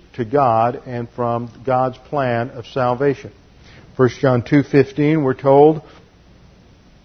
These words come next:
"Do not love the world." In James, we just studied that when we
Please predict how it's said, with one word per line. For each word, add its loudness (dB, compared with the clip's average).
"Do 0
not 2
love 2
the 0
world." 4
In -6
James, 2
we -2
just -2
studied 0
that 2
when -4
we 0